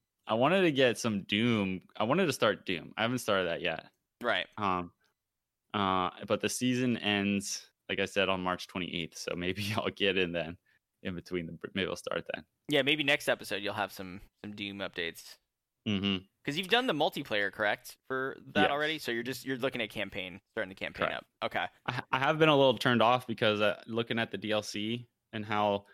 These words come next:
Speaker 1: the new app has changed and it makes, like, a hundred percent a little more enticing for me, um, which I didn't care about when I got the multiplayer trophies.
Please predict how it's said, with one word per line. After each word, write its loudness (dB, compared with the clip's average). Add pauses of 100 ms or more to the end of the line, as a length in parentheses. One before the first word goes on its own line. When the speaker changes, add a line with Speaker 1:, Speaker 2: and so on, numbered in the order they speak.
(220)
Speaker 1:
the 0
new 6
app 2
has 2
changed 0
and 2
it -4
makes, -4
like, -2
a -12
hundred -4
percent -4
a -6
little 0
more -2
enticing -2
for -2
me, -2 (680)
um, 0 (220)
which -4
I 4
didn't 4
care 4
about 2
when 0
I 2
got 0
the 0
multiplayer -2
trophies. -2